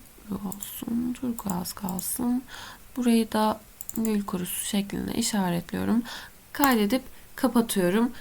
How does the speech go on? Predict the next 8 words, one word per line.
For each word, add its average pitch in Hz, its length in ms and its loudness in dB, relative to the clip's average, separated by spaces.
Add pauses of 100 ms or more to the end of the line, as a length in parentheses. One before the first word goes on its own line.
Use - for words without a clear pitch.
Siparişlerim 202 1040 6
bu 240 100 4
şekilde. 233 640 2 (100)
Burayı 240 240 6
da 196 120 0
kaydedip 202 480 2
kapattıktan 202 800 -4
sonra 226 540 2